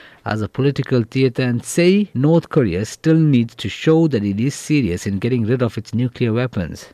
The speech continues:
In a meeting apparently arranged after Donald Trump invited Mister Kim on Twitter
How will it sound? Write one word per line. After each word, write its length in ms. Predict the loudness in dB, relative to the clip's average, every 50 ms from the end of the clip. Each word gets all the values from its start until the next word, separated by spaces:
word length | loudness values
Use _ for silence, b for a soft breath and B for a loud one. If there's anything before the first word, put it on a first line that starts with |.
| _ _ _
In 140 | -8 -4 0
a 40 | 0
meeting 400 | 2 4 4 2 2 2 0 0
apparently 520 | 0 -2 -2 -2 -2 -2 -2 -2 -2 0 0
arranged 480 | 0 -2 -4 -4 -6 -8 -8 -10 -12 -10
after 440 | -10 -10 -10 -8 -4 -2 -2 -2 -2
Donald 420 | -2 -2 -2 -2 -2 -2 -4 -4
Trump 380 | -4 -2 -2 0 0 -2 -4 -6
invited 640 | -6 -6 -4 -2 -2 0 0 -2 -2 -2 -4 -2 -2
Mister 280 | -4 -4 -4 -8 -10 -10 -8
Kim 240 | -6 -4 -2 -2 -2
on 100 | -2 -4 -6 -6
Twitter 460 | -2 -2 -2 -2 -2 -4 -4 -4